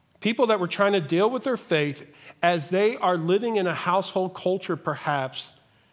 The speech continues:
that was wanting them to worship multiple gods, not just the one God. However,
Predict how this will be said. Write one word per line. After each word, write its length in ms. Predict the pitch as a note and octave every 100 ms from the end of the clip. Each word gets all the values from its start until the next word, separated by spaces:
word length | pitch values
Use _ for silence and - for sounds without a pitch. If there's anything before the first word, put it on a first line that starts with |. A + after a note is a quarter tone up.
| _ -
that 220 | E3+ E3
was 220 | E3+ C#3+
wanting 320 | E3+ F3+ G#3 F#3+
them 180 | F#3
to 100 | -
worship 420 | E3 D#3 D#3 E3 D3+
multiple 440 | D3 D#3+ D#3 D#3
gods, 460 | C#3 C3+ C3 B2 D3
not 240 | D3+ D#3
just 240 | D#3 C3+
the 80 | -
one 300 | B2+ C3 B2
God. 280 | A#2 G2 E2 _ _ _ _ _ _ _ _ _ _ _ _ _ _ _ _ _ _ _ _ _ _ _ - - - _ _ _ _ _ _
However, 640 | D3 C#3+ F3+ B3 C#3+ C3